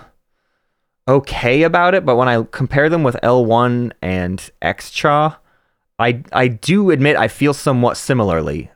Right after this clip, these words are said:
about them and those factions, but, like, not strongly so. I don't know. I, I think there's a weird issue that happens kinda in this range where, like, the B tier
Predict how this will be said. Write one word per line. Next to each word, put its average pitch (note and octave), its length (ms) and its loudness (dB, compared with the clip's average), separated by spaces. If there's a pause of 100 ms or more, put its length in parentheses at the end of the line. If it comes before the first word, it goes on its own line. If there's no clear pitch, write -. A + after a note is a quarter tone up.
about G2 360 -2
them E2 460 -6
and G2+ 160 -2
those F#2 220 0
factions, D#3+ 680 -4 (520)
but, A#2+ 120 0
like, B2+ 380 0 (840)
not - 220 0
strongly A2 540 0
so. F2+ 220 -2
I F#3+ 100 2
don't G#3+ 120 2
know. B2 140 4
I, B2+ 180 2
I D#3+ 120 0
think G#3+ 180 -2
there's F3+ 160 0
a D#3 60 2
weird C#3+ 540 2
issue B2+ 320 0
that G#2 140 0
happens G#2+ 460 -2
kinda A2 280 -2
in A2 120 -2
this G#2 220 -4
range F#2 520 -2 (240)
where, C3+ 120 2
like, C3+ 200 0 (220)
the C3 220 0
B D3 360 0
tier D#4+ 560 2